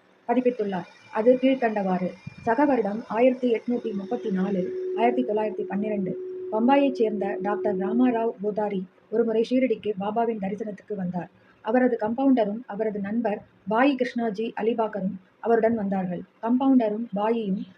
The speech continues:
சகுன் மேரு நாயக்குடனும் கோவிந்த் கமலாக்கர் தீக்ஷித்துடனும் நெருங்கிய நண்பர்களானார்கள். சில விஷயங்களை பற்றி இவர்கள் பேசிக் கொண்டிருக்கையில்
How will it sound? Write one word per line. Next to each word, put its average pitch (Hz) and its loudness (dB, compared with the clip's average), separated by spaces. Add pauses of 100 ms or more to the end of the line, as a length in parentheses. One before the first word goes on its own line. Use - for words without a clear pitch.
(180)
சகுன் 269 4
மேரு 240 4
நாயக்குடனும் 208 -2 (280)
கோவிந்த் 262 6
கமலாக்கர் 233 -2
தீக்ஷித்துடனும் 214 -2 (160)
நெருங்கிய 254 6
நண்பர்களானார்கள். 202 -2 (420)
சில 277 6
விஷயங்களை 277 6
பற்றி 220 -2
இவர்கள் 214 -2
பேசிக் 247 0
கொண்டிருக்கையில் 202 -4